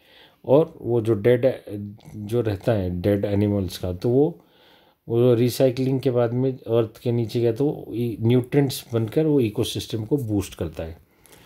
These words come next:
बायोमासेस, बायोमास जो रहता है, कॉमन बायोमास, डेजर्ट, फॉरेस्ट, ग्रासलैंड, टुंड्रा and aquatic ecosystems like ocean, lakes and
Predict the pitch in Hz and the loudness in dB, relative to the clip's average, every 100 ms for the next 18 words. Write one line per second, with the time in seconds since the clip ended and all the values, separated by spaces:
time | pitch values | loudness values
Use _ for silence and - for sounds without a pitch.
0 | - - _ - 110 110 123 139 127 110 | -20 -20 _ -10 0 6 6 6 2 0
1 | - 92 - 110 123 139 139 135 - - | -2 -6 -6 0 2 2 0 -2 -6 -12
2 | - - 127 117 120 110 110 123 123 139 | -14 -8 -2 0 0 -2 -2 0 2 2
3 | 123 127 127 127 123 107 113 110 123 110 | 2 2 2 2 0 2 2 4 2 0
4 | - 113 117 110 - - _ _ _ _ | 0 2 2 0 -4 -18 _ _ _ _
5 | - _ _ - 107 113 110 120 113 110 | -20 _ _ -2 4 4 4 2 2 0
6 | 101 113 107 113 113 - - 120 135 131 | 0 0 2 2 0 -2 -2 0 0 -4
7 | - 110 - _ _ _ _ 104 - 127 | -10 -6 -6 _ _ _ _ -6 4 4
8 | 117 135 113 110 117 - 107 123 120 - | 6 0 -2 -2 -2 -2 -4 -4 -4 -4
9 | 110 - - - 113 123 - 135 131 113 | -4 -6 -18 -2 2 2 4 2 2 2
10 | 117 123 - - - 139 | 2 2 -4 -14 -6 -4